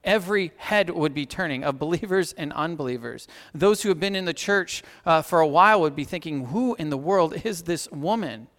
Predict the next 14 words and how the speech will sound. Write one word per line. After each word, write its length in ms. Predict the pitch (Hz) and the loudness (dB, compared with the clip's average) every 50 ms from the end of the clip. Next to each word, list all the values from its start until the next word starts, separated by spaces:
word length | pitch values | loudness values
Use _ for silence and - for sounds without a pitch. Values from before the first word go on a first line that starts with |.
| _ _ - - - - - - | _ _ -20 -20 -20 -20 -6 -4
As 100 | 180 160 | -4 -2
she 160 | - - 220 | -2 -2 0
was 220 | 202 190 160 151 | 0 0 0 2
walking, 360 | 160 190 214 220 214 208 180 170 | 4 6 6 6 4 0 -2 2
all 300 | 151 170 185 202 208 190 | 4 4 6 6 6 6
eyes 300 | 175 180 190 196 170 180 | 6 6 4 4 2 -2
would 100 | 170 151 | -4 -2
be 160 | 165 175 170 | 0 2 2
on 240 | 165 165 170 180 175 | 4 4 2 0 0
her. 400 | 147 151 143 - - - - - _ _ _ - - - - | -2 -2 -2 -2 -4 -6 -12 -18 _ _ _ -20 -20 -6 -4
As 120 | 185 180 | -2 -2
she 140 | - - 196 | 0 0 0
was 140 | 185 170 - | 0 0 0
sitting 440 | - - - 247 254 262 220 208 | -2 -2 0 0 0 0 0 -2